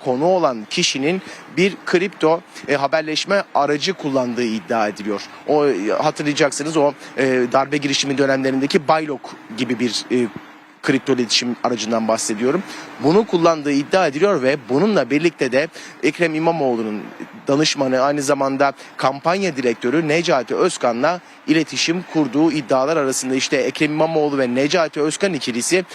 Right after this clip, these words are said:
soruşturmaya aslında bu aşamada dahil oluyorlar. Tabii iddia odur ki bu,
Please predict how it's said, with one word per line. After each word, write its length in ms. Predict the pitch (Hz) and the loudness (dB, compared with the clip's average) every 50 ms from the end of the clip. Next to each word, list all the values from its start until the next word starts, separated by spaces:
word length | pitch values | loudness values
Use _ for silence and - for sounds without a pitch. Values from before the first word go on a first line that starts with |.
| - - - | -18 -16 -6
soruşturmaya 640 | - 180 170 160 151 - - 139 135 139 139 135 | 0 2 2 2 2 -2 -2 0 2 2 4 2
aslında 360 | 127 123 - 151 170 180 156 | 2 0 0 0 0 0 2
bu 100 | 160 160 | 2 2
aşamada 500 | 156 139 - 139 127 127 135 151 170 151 | 2 2 0 -2 -2 -2 0 0 0 0
dahil 380 | 147 135 135 131 131 135 165 170 - - - | 2 2 2 0 -2 -4 -6 -6 -6 -2 0
oluyorlar. 500 | 143 143 139 143 139 131 127 123 127 123 | 0 2 4 4 2 2 2 2 0 0
Tabii 320 | - 156 151 151 165 160 - - - - - - | 0 0 -2 0 -2 -4 -4 -8 -16 -12 -6 -6
iddia 380 | 160 147 135 160 156 165 156 | -4 0 2 4 4 4 2
odur 280 | 131 165 175 175 165 143 | 0 -2 0 0 -2 -2
ki 240 | - - 180 190 185 - - - - - | 0 0 0 0 -2 -4 -14 -20 -14 -4
bu, 260 | 139 151 165 175 175 | 0 2 4 4 4